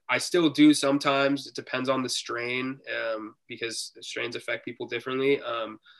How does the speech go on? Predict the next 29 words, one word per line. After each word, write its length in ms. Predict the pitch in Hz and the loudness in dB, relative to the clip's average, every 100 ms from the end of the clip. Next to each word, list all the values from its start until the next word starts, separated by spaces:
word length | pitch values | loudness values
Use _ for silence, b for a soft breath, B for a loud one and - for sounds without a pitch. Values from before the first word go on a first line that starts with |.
| b b b b _ _ - | b b b b _ _ 0
but 200 | 127 123 | 4 4
I 180 | 127 135 | 6 2
tend 320 | 131 - 143 143 | 2 4 6 6
to 60 | |
find 280 | 139 131 131 | 2 0 2
myself 440 | 127 123 127 123 117 | 2 2 2 2 0
less 440 | 117 120 113 - | -4 -2 -2 -6
musically 500 | 123 123 117 120 117 | -8 -6 -6 -6 -8
productive 720 | - 110 110 110 113 110 104 - _ - | -8 -6 -6 -6 -6 -6 -8 -14 _ -4
as 160 | 120 - | -2 -2
far 220 | 123 113 | 0 0
as 180 | 107 - - | 0 -6 4
finishing 440 | 147 131 123 110 | 4 4 0 -4
things 600 | 104 98 82 - - - _ _ _ | -8 -14 -14 -12 -12 -12 _ _ _
when 280 | 120 117 113 | -6 -2 -2
I, 380 | 110 107 104 104 _ _ _ - | -2 -6 -10 -14 _ _ _ -8
uh, 260 | 113 107 104 - | -6 -4 -8 -6
have 120 | 113 113 | -8 -8
consumed 340 | 110 - 107 | -12 -10 -8
cannabis. 500 | - 104 98 90 - - | -6 -8 -8 -8 -8 -6
Uh, 300 | 110 107 104 - _ _ _ _ _ - | -6 -6 -8 -12 _ _ _ _ _ -4
I 580 | 120 120 123 120 120 113 _ _ _ _ - - | 0 2 2 0 -2 -6 _ _ _ _ -20 0
definitely, 840 | 131 127 151 147 147 143 143 - - | 2 4 4 6 6 6 4 0 -10
depending 420 | 135 - 127 131 | -8 -2 -2 0
on 100 | 127 | 0
the 60 | 123 | -2
strain, 520 | - 127 120 120 127 | -4 -4 -4 -4 -4
can, 400 | - 120 117 117 _ - | -6 -10 -10 -16 _ -10
can 280 | 120 117 | -8 -8